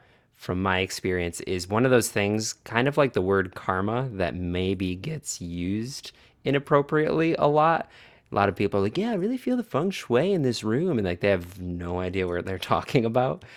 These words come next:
And I know that this is a really deep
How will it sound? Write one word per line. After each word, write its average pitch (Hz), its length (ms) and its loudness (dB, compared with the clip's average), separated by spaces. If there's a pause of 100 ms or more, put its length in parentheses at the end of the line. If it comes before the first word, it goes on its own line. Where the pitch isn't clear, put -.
(540)
And 104 420 0
I 117 80 0
know 156 120 8
that 139 80 0
this 135 160 0
is 131 80 2
a 123 60 4
really 117 260 2
deep 110 360 0